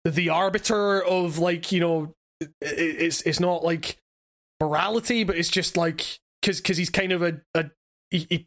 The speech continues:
he pulls some dick moves himself and everything, but it's like,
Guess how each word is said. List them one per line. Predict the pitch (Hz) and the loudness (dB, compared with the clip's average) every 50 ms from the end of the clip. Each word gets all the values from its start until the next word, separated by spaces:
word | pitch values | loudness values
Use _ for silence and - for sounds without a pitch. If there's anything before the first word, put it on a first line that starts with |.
| _ - - | _ -4 -4
he | 175 | -2
pulls | - 190 190 180 - | 0 0 -2 0 0
some | - 180 175 165 147 | 0 0 0 0 0
dick | 202 196 190 190 | 0 -2 0 0
moves | 196 196 202 202 175 151 | 0 0 0 0 0 0
himself | 185 180 - - 226 233 240 240 233 | 0 2 2 2 2 2 0 0 0
and | 240 233 | 0 0
everything, | 226 226 233 208 233 220 | 0 0 0 0 0 0
but | 180 175 | 0 0
it's | 160 160 - 170 | 0 0 0 2
like, | 160 160 151 - - | 0 -2 -2 -6 -14